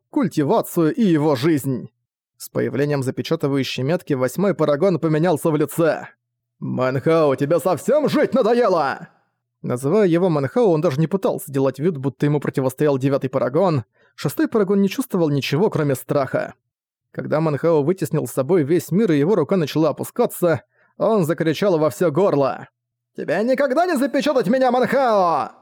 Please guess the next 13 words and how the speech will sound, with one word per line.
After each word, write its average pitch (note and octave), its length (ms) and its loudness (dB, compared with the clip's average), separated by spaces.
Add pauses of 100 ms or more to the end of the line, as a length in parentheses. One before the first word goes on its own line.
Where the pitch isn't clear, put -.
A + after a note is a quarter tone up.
(580)
Отбросив E3 600 -2
осторожность, F3+ 560 0
он C#3+ 100 2
решил C#3+ 320 0
сделать D3 320 0
единственное, C#3+ 520 0
на C3 100 0
что D3 160 -2
был C3 160 -2
способен C#3 480 -2
в C3+ 40 0
этой C3 140 0
ситуации – D3 800 0